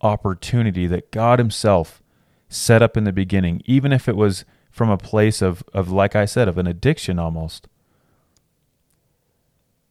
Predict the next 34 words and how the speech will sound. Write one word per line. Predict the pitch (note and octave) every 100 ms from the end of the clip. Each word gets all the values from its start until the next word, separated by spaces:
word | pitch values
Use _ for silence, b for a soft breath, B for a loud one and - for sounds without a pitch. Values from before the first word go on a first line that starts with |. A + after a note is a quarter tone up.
| _
That | A2
doesn't | B2 B2+
mean | A2+
it's | G2
bad. | F#2+ B2 A2 E2+
It | G2+
just | G2 -
means | A#2+ G2+
it's | G2 G#2
a |
journey | F#2 F2 F#2+ A#2+ G#2+
together, | F2+ F2+ E2+ E2+ E2+ G2 C3 - _ _ _ _ _ _
and | - G2
it's | F#2+ G2+
an | G#2
opportunity | - G2 - F#2 - - C3+ A#2 E2+ D#2+ D#2+ _ _ -
that | F#2
you | F2+ B2+
have, | A#2+ F#2+ D#2+ D#2+
which | F#2 -
is | F#2
what | F#2+ F#2
the | F#2+
beauty | E2+ F#2 A2 A#2
of | G#2+ F2
marriage | F2+ F#2 F#2+ F#2 - -
is, | F#2 E2 D#2+ - _ _ _ _ _ _ _ _ _ _ _ -
to | -
grow | G2 F2+ F#2 G#2 A#2+
with | C#3 C3+
another | A#2+ G#2+ G2+
person | - G2+ G#2 F#2 F2 E2 _ _ _ _
that | G#2 G2
you | G2 A#2 A2+